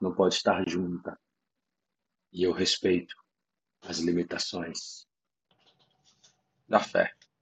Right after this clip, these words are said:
Gatiz dá um passo e segura Guilherme pelo colarinho.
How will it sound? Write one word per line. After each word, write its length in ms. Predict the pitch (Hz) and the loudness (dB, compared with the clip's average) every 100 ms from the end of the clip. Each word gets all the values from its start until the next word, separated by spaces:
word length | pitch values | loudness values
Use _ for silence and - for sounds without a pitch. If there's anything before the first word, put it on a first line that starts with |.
| _ _ _ _ - - _ _ _ _ _ _ _ _ _ | _ _ _ _ -20 -20 _ _ _ _ _ _ _ _ _
Gatiz 720 | 90 87 - 104 - - - - _ _ _ _ _ _ _ _ _ _ _ | -4 -2 2 2 2 -2 -10 -18 _ _ _ _ _ _ _ _ _ _ _
dá 180 | 92 107 | 2 4
um 120 | 104 | 6
passo 380 | 90 82 - - _ _ _ _ _ _ _ _ _ _ | 4 2 0 -6 _ _ _ _ _ _ _ _ _ _
e 60 | 110 | -2
segura 1000 | - 107 117 117 110 101 87 82 80 85 _ _ _ - | 2 8 10 12 10 10 10 6 4 -4 _ _ _ 4
Guilherme 420 | 107 98 98 98 | 8 8 8 8
pelo 240 | 117 110 110 | 8 6 8
colarinho. 520 | 117 107 92 87 | 8 8 6 2